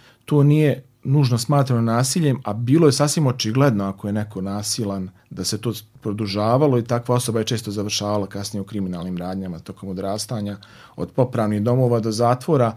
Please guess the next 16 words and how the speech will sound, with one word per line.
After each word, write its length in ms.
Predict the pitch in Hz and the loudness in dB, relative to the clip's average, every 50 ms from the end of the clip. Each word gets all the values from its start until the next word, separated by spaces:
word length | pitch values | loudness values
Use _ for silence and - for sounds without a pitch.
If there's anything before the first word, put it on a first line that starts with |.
| - | -8
Znači, 220 | - - 90 - 135 | -10 -8 -4 0 2
uvijek 180 | 131 135 131 | 2 4 2
je 40 | 123 | 2
bila 140 | 123 131 131 | 2 4 4
osoba 360 | 131 127 - 120 120 120 113 | 4 4 2 0 0 -2 -2
koje 160 | - - 113 | 0 -4 -4
su 180 | 107 - - 113 | -4 -2 -2 -2
odstupale 640 | 113 107 - - 127 127 131 131 - 147 131 123 | -2 -4 -4 -2 -2 -2 -2 0 2 2 2 2
i 80 | 123 117 | 2 0
koje 160 | - - 120 | -2 -4 -4
su 120 | 113 120 123 | -4 -2 0
bile 200 | 131 131 127 117 | 2 2 2 4
zaista 380 | 107 117 117 113 113 - 107 | 2 2 0 0 -2 -4 -8
po 180 | - - - 104 | -10 -8 -10 -10
prirodi 380 | 101 - 120 120 120 113 104 | -8 -2 0 2 2 2 2
nasilne. 560 | 101 101 101 107 110 - - 95 87 80 87 | 0 -2 -2 -4 -4 -4 -6 -6 -8 -10 -10